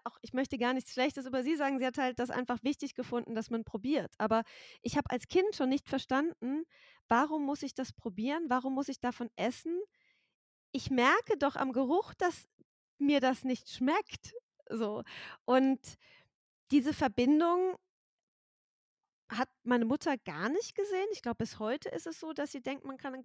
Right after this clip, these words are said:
am Geruch nicht feststellen, ob einem etwas schmeckt oder nicht. Und dabei ist das ja eigentlich so natürlich, ne? Man riecht es, der Geruch signalisiert einem schon Bekömmlichkeit oder Ablehnung oder Ähnliches. Und das ist,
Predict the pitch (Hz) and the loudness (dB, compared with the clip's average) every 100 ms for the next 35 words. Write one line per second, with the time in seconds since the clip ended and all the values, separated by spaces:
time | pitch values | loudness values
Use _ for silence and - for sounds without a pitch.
0 | - 254 240 247 262 269 - - 330 - | -12 -10 -8 -10 -10 -12 -10 -8 -8 -6
1 | 302 311 - - - - - 294 - - | -8 -6 -10 -8 -8 -8 -10 -12 -12 -10
2 | 285 - - 294 302 440 - _ - - | -12 -12 -8 -8 -6 -10 -14 _ -20 -20
3 | - - - 247 262 247 _ - 240 262 | -20 -20 -6 -2 -2 -4 _ 2 4 4
4 | 302 311 285 - 269 277 285 - 254 247 | 2 -2 0 2 2 0 -4 -2 -2 -2
5 | 240 240 - 370 302 220 220 269 330 247 | -2 -2 2 2 2 0 -2 -4 -2 -2
6 | 233 262 311 392 - 392 - 269 220 226 | -2 0 0 0 -4 -8 -6 -6 -6 -8
7 | 277 - 294 269 247 240 247 311 294 285 | -10 -10 -10 -6 -6 -4 -4 -4 -6 -8
8 | - 277 285 - - _ _ _ _ _ | -6 -8 -8 -14 -20 _ _ _ _ _
9 | _ _ - 247 254 339 359 - 302 311 | _ _ -10 -6 -4 -4 -6 -2 0 0
10 | 254 226 269 - 311 330 330 294 269 - | -2 -2 -2 -4 -4 -4 -4 -6 -6 -4
11 | 277 302 349 392 466 - - - - - | -4 -6 -8 -8 -10 -14 -20 -20 -20 -14
12 | - 254 269 - - 254 269 - 320 - | -4 -2 -2 -8 -6 -4 -4 -4 -8 -8